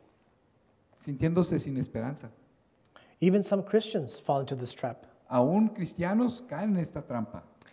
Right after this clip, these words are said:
Speaker 2: I remember in my personal, uh,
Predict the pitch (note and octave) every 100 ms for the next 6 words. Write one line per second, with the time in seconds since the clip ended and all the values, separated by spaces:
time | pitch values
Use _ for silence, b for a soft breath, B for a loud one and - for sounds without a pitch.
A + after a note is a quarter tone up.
0 | b b b b b _ _ _ _ _
1 | _ _ _ _ _ _ _ _ _ _
2 | _ _ _ _ - D#3+ E3 E3 D3+ C#3
3 | C#3+ D#3 C#3 B2+ C3 B2 A2+ - B B
4 | - A2+ A2